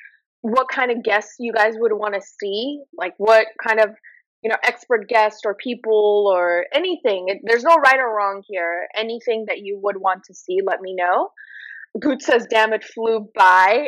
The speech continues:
I know. It's crazy how fast it goes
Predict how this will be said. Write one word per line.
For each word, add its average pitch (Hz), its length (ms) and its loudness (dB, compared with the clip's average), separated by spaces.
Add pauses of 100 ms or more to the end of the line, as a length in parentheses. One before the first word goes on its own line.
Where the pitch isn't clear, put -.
(120)
I 196 240 -2
know. 190 920 0
It's - 180 -16 (240)
crazy 254 380 -4
how 196 160 -6 (100)
fast 190 280 0
it 202 80 0
goes 190 280 2